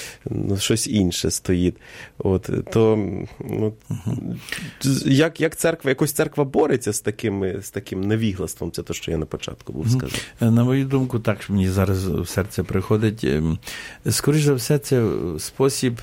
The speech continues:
Speaker 2: м, віднови, е, ще раз того, що ти маєш, що ти, до чого звикаєш. Ми дуже часто навіть і до служби Божої звикаємо. Я одного разу, е, такого себе як священника, м,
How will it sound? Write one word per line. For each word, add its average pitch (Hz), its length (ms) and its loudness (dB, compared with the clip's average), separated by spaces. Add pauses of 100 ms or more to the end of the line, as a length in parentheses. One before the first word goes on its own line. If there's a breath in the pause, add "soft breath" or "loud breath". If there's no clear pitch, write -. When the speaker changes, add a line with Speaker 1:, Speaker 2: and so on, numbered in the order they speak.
Speaker 2:
м, 87 240 -2
віднови, 147 880 2 (420 loud breath)
е, 107 120 4
ще 139 380 2
раз 135 340 2
того, 135 320 4
що - 200 0
ти 117 400 2
маєш, 92 420 2
що 110 240 2
ти, 113 380 2
до 113 160 2
чого 120 260 4
звикаєш. 107 720 2
Ми 107 160 4
дуже 135 280 2
часто 123 360 0
навіть 117 280 2
і 117 40 -4
до 123 160 2
служби 120 380 4
Божої 87 260 0
звикаємо. - 580 -6 (680 loud breath)
Я 113 140 4
одного 139 280 2
разу, 127 360 2 (340 loud breath)
е, 107 100 4
такого 113 240 2
себе 120 300 2 (140)
як 110 120 2
священника, 143 560 2
м, 62 720 -6